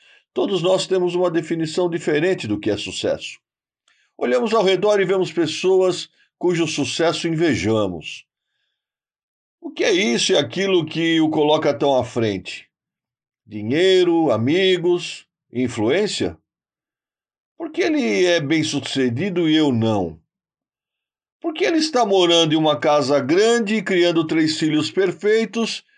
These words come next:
e eu estou procurando ainda uma companheira? Por que a caixa de papelão daquele cara é maior do que a minha? De onde ele tirou aquele carrinho de compras?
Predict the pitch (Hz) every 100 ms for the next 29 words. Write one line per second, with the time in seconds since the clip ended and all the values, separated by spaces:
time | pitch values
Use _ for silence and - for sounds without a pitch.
0 | _ _ _ 214 214 202 220 202 202 196
1 | 185 202 190 185 202 214 208 196 208 190
2 | 165 147 139 101 87 _ _ _ _ _
3 | _ _ _ _ _ _ _ _ 403 -
4 | - 349 277 269 - 226 196 208 196 180
5 | 170 190 170 147 170 139 120 185 226 226
6 | 190 160 170 202 202 214 196 156 170 160
7 | 107 80 - _ _ _ _ _ _ _
8 | _ _ _ _ _ _ _ _ _ _
9 | 113 160 147 175 226 240 220 190 156 185
10 | 208 220 220 214 160 190 220 220 190 196
11 | 170 113 90 - -